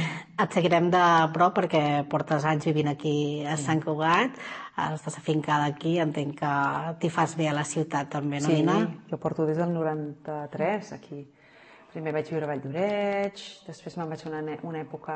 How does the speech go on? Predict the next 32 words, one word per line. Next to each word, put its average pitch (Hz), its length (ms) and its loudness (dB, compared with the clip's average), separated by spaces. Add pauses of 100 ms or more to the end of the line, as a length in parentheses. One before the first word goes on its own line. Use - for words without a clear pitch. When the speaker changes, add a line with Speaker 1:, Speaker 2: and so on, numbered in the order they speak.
Speaker 2:
a 147 80 -6
la, 143 140 -6 (600)
a - 320 -12
la - 80 -12
faldilla, 156 400 -6
diguem-ne, 151 320 -4
del 147 160 -6
Tibidabo, 185 560 0 (240)
però - 160 -6
ara 127 140 -6 (240)
estic - 240 -10
per 135 80 -12
aquí, 135 160 -10
per 131 100 -10
la 127 80 -12
Floresta. 196 600 2 (920)
Ara 233 160 6
projecto, 196 400 6
lo 180 80 6
millor, 170 320 4
potser 165 400 2
traslladar-me 139 480 0
a 131 60 -10
Sant 151 180 -6
Cugat, 156 160 4
vull 160 80 4
dir 156 80 0
que 143 140 0
jo 143 100 0
estaré 170 320 4
per 135 140 0
aquí, 170 180 2